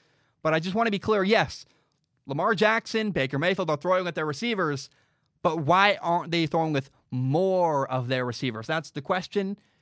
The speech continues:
Maybe it's the destination. Maybe it's where they live. Maybe it's, "Hey, coronavirus, no one wants to move." I don't know. But it's worth asking, why is Tom Brady the only one with a bunch of it, not one or two, but a bunch of his receivers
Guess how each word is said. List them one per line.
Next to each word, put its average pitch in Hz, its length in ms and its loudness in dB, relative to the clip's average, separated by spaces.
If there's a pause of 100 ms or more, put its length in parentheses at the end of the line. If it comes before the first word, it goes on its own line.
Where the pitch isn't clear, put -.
(140)
Maybe 156 320 2
it's 160 160 -2
the 151 80 -2
destination. 160 720 0
Maybe 143 220 0
it's 135 160 -8
where 127 140 -2
they 113 120 -4
live. 202 420 -2 (280)
Maybe 131 220 -2
it's, 120 100 -8
"Hey, 131 140 0
coronavirus, 175 640 0
no 151 40 2
one 143 140 0
wants 123 140 -4
to - 40 -4
move." 190 180 2
I 196 60 4
don't 220 120 0
know. 202 260 0 (580)
But 160 100 0
it's 156 80 -4
worth 208 160 2
asking, 220 400 0
why 160 140 -2
is 180 100 -2
Tom 185 280 0
Brady 180 200 2
the 165 200 -2
only 220 320 -2
one 196 400 -2 (1300)
with 151 300 -2 (400)
a 143 100 0
bunch 185 460 2
of 196 80 0
it, 160 100 0
not 170 240 2
one 214 240 2
or 240 60 4
two, 262 240 2
but 190 100 2
a 170 60 4
bunch 190 400 2
of 220 80 0
his 202 160 2
receivers 196 640 -2